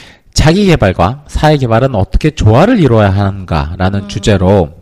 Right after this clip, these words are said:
Speaker 1: 에이포 지한 두 장 내외를 한번 작성을 해봐 주셨으면 좋겠다라는 내용으로 먼저 미션에 대한 것들을 좀 소개를 시켜드리고요. 여기서 크게 볼 때 이 미국의 역사하고 연결됐을 때,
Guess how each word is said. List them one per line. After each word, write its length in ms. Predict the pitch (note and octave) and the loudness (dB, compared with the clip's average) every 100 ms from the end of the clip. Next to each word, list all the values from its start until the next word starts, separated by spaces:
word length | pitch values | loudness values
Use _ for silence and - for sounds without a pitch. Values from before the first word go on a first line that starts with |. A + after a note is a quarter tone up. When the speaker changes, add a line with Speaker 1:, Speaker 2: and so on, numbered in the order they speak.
| - | -6
Speaker 1:
에이포 280 | A2+ - A#2 | -4 -2 -2
지한 180 | G#2 | -4
두 120 | G2 G2+ | -4 -4
장 180 | A2 | -4
내외를 240 | G2+ F2+ F2+ | -4 -6 -4
한번 180 | F#2 F2+ | -6 -8
작성을 460 | - - A#2+ G#2 F#2 | -10 -6 -4 -4 -4
해봐 200 | G2+ G2 | -4 -8
주셨으면 320 | F#2+ F2 - | -8 -14 -12
좋겠다라는 960 | - F#2 - D2+ D#2+ E2 F2 F2 D#2 | -6 -4 -2 -4 -6 -8 -6 -6 -10
내용으로 540 | - E2+ E2+ E2 D#2 B2 | -10 -6 -6 -6 -6 -8
먼저 300 | D3+ F#2 E2+ D#2+ - - - | -10 -8 -8 -8 -14 -12 -4
미션에 320 | A#2 E3+ A#2 | 2 2 2
대한 300 | - D#2+ B2 - _ _ _ _ - _ - | 0 -2 -4 -12 _ _ _ _ -20 _ -10
것들을 220 | - - | -6 -4
좀 160 | E2 E2 | -4 -4
소개를 380 | F2+ A#2+ A2+ F#2 | 0 0 0 0
시켜드리고요. 640 | - A2 D2+ D2 D2 E2 - - - - - - - - | -2 -4 -2 -2 -2 -4 -10 -20 -20 -20 -20 -20 -14 -2
여기서 300 | B2 C3 C#3+ - _ _ _ - | 0 2 -2 -4 _ _ _ -10
크게 520 | - - A#3+ D#3 D#3 | -8 0 2 4 4
볼 140 | A#2+ A#2 | 2 0
때 200 | - D3+ | 0 0
이 120 | A#2 | 2
미국의 400 | A#2 D3+ D#3+ F#3+ | 2 0 2 2
역사하고 440 | B2+ G2 - D3+ C#3 | 2 2 2 2 2
연결됐을 540 | G#2+ A#2 A#2+ G#2+ F2+ | 2 2 0 0 -2
때, 260 | F3 B2+ | 0 0